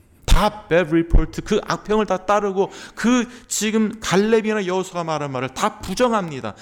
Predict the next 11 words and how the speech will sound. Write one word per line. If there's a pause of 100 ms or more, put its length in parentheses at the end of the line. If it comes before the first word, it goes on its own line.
(100)
"네가
말하는
말
다
틀렸어." (2250)
사람들의
간담을
녹입니다. (1500)
그런데 (260)
갈렙과
여호수아는